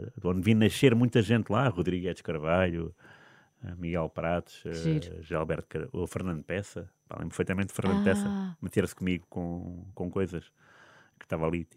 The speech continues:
Speaker 1: tipo, a desenhar num canto, não é? E ele ia lá falar comigo. "Então, mas o que é que
Speaker 2: Uhum.
Speaker 1: estás a fazer?" e tal. Lembro-me disto.
Speaker 2: E como é que ele acabava a conversa?
Speaker 1: <laughs>
Speaker 2: E esta,
Speaker 1: É.
Speaker 2: hein?
Speaker 1: <laughs> Eh, portanto, adorava esse mundo, adorava ir aos jogos de futebol com o meu pai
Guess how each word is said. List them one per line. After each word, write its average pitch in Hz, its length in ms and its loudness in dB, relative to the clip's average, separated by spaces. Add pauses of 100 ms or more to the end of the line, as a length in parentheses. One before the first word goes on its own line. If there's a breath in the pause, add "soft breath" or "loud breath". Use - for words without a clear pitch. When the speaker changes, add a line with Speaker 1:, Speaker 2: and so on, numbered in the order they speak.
(400)
Speaker 1:
tipo, - 180 -4
a 87 40 4
desenhar 90 340 4
num 92 160 4
canto, 104 320 8
não 85 140 4
é? 107 160 0 (120)
E - 80 -2
ele 113 180 4
ia 135 60 4
lá 151 120 4
falar 156 240 2
comigo. 156 280 -2 (140)
"Então, 156 140 0
mas 156 100 2
o 139 60 0
que 131 80 -4
é - 20 -6
que 139 80 -4
Speaker 2:
Uhum. 127 80 0
Speaker 1:
estás 110 100 -4
a 107 60 2
fazer?" 90 180 -2
e 82 60 -6
tal. - 240 -6
Lembro-me 151 420 6
disto. - 440 0
Speaker 2:
E 170 80 0
como 180 140 6
é 180 60 8
que 156 80 6
ele 175 120 8
acabava 175 340 8
a 170 60 8
conversa? 185 540 8
Speaker 1:
<laughs> 151 1400 10
Speaker 2:
E 254 180 12
esta, 202 360 12
Speaker 1:
É. 190 260 12 (120)
Speaker 2:
hein? 294 120 4
Speaker 1:
<laughs> 233 1300 2 (920 loud breath)
Eh, 113 360 10
portanto, 147 340 12
adorava 151 320 12
esse 156 180 4
mundo, 185 640 8
adorava 131 320 10
ir 120 60 10
aos 113 120 8
jogos 110 240 0
de - 60 -16
futebol 117 260 0
com - 80 -8
o 117 40 -4
meu 117 80 -4
pai 151 320 0